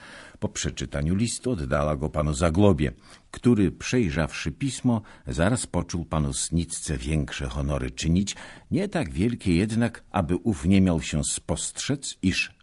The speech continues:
ze znamienitszym wojownikiem i większym personatem rozmawia,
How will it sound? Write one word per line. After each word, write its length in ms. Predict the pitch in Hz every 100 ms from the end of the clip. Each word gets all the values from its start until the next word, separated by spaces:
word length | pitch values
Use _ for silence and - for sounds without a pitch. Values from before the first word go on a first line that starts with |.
| - 60
ze 440 | 64 58 80 78 64
znamienitszym 880 | 62 78 80 87 120 127 - 82
wojownikiem 800 | 65 76 76 69 76 101 - 101 98 - -
i 100 | 80
większym 580 | 76 123 107 85 - 67
personatem 720 | 73 67 - 65 69 - 64
rozmawia, 560 | 60 57 71 98 120